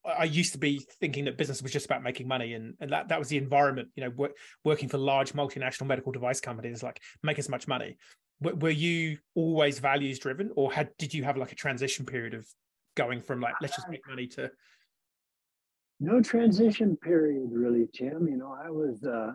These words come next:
Speaker 2: it's in my D N A to help others. I wa-, I was born to serve,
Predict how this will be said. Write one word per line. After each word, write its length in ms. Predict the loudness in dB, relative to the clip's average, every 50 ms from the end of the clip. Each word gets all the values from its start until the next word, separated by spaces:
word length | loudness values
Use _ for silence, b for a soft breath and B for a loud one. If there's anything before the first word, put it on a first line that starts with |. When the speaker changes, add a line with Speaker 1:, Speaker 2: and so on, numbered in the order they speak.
| -8 -10 -10
Speaker 2:
it's 160 | -10 -8 -2
in 160 | 2 6 6 6
my 140 | 6 4 -2 -4
D 240 | 0 2 4 4 4
N 100 | 2 -2 -2 2 2
A 80 | 2
to 120 | 2 2 -2
help 260 | -2 -2 -2 -2 -2 -4
others. 340 | -4 -4 -4 -6 -8 -12 -12
I 200 | -10 -4 2 4
wa-, 100 | 4 4 4 2 2
I 20 |
was 180 | 4 4 4 2 0
born 400 | 0 0 2 4 6 4 4 2 -2
to 60 | -14 _ _
serve, 360 | 6 6 6 6 6 2 0